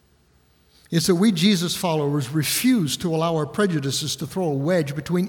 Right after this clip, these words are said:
anybody and God's love. Good men and good women will admit their prejudices when they finally see them.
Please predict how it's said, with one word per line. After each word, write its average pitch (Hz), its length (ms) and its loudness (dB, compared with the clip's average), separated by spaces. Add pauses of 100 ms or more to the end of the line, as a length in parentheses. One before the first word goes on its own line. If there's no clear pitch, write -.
anybody 147 640 0 (320)
and 170 220 -2
God's 151 380 -2
love. 135 480 -4 (2250)
Good 180 240 4
men 175 180 4
and 139 140 0
good 131 180 -2
women 139 340 0
will 135 140 0
admit 139 300 -4
their 139 100 -4
prejudices 131 720 -6
when 135 100 -4
they 123 100 -4
finally 127 420 -6
see 185 240 -4
them. 131 260 -10